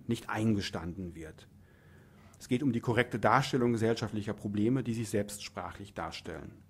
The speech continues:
Nur das scheint änderbar zu sein. Ich kann ein Sprechen über verändern, aber nicht mehr das Über.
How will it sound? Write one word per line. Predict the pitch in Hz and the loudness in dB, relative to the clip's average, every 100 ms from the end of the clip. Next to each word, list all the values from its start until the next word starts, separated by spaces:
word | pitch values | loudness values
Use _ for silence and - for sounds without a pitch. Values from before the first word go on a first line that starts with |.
| - - - - | -20 -20 -20 -2
Nur | 120 | 0
das | 110 135 156 - | 6 6 6 0
scheint | - 117 123 135 135 | -2 2 4 2 0
änderbar | 117 113 107 92 95 | 0 2 2 2 -2
zu | - 113 | -2 -4
sein. | 95 87 92 | -2 -2 -2
Ich | 98 | -2
kann | - 139 | 0 2
ein | 135 110 | 2 -2
Sprechen | - 107 120 - 110 - | -2 -2 -2 0 -4 -2
über | 170 175 135 107 131 | -2 6 8 8 4
verändern, | - 123 110 110 110 127 147 - - - - | -2 -2 0 0 2 0 -4 -10 -20 -20 -10
aber | - 104 | -2 2
nicht | 107 110 - | 2 2 2
mehr | 104 98 101 - - | 2 2 -2 -10 -10
das | 104 101 | -8 -6
Über. | - 90 73 - | -4 -4 -4 -10